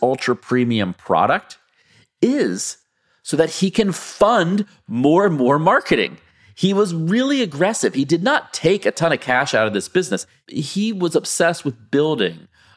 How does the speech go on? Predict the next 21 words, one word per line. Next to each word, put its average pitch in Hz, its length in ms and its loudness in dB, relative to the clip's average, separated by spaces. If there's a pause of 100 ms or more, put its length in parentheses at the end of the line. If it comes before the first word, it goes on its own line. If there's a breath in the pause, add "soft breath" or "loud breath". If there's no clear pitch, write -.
(100)
a 131 60 4
remarkable 139 500 0
brand. 127 400 -2 (200 soft breath)
It - 80 -4
wasn't 220 400 -2
till, 123 500 0 (140 soft breath)
I - 80 -4
think 254 100 -4
he - 100 -4
was 175 200 -2
twenty 175 280 -4
plus 139 360 -2
years 113 160 0
in 131 280 -4
before 117 300 -2
he 123 80 0
really 123 340 0
was 98 160 -4
taking 110 400 -2
meaningful 113 400 -2
cash 87 460 -2